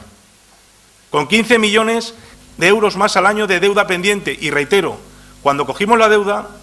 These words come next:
la anterior corporación se había tragado ya trece millones de euros de un plan de saneamiento y doce millones de euros del canal de Isabel segunda de un convenio. Los vecinos de Collado Villalba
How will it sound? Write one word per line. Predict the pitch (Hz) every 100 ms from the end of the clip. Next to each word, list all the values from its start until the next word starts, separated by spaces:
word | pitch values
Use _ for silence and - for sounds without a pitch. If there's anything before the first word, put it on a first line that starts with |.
| - -
la | 147
anterior | 143 185
corporación | 220 208 196 - 202 214 214 - - -
se | -
había | 143 202 214
tragado | 202 180 175
ya | 151 135 113
trece | - 208 220
millones | 208 196 185 151
de | 135
euros | 113 110 - - - - -
de | 135 147
un | 190 190 180 165 -
plan | 170
de | 170
saneamiento | 170 156 175 202 233 151
y |
doce | 151 202 220
millones | 202 202 185
de | 185
euros | 220
del | 180 143
canal | 139 180
de | 202
Isabel | 170 160
segunda | - 160 196
de | 175
un |
convenio. | 170 135 196 135 - - - - - - - -
Los | 147
vecinos | 156 202 233 220
de | 208
Collado | 202 208 196
Villalba | 180 196 185 175 151 -